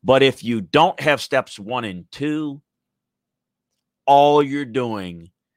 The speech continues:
is going to the driving range and banging balls out of frustration. You're gonna revert back to bad habits. Then you're having to, you're dealing with confidence issues. "I don't know what to do.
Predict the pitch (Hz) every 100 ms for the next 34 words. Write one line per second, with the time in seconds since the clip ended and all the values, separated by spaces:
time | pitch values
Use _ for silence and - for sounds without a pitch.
0 | _ - 92 117 120 113 101 104 104 101
1 | 95 92 90 90 - 95 76 113 123 113
2 | 101 104 101 98 92 101 92 - 95 87
3 | 82 - - - - 110 135 104 143 131
4 | 123 98 123 123 98 110 110 - 104 104
5 | 104 92 - 131 104 85 - - _ _
6 | _ 101 87 180 220 196 160 139 123 127
7 | 123 117 - 113 104 104 95 117 117 110
8 | 101 - - 151 143 139 120 139 123 135
9 | - 120 117 110 101 - 90 123 131 127
10 | 123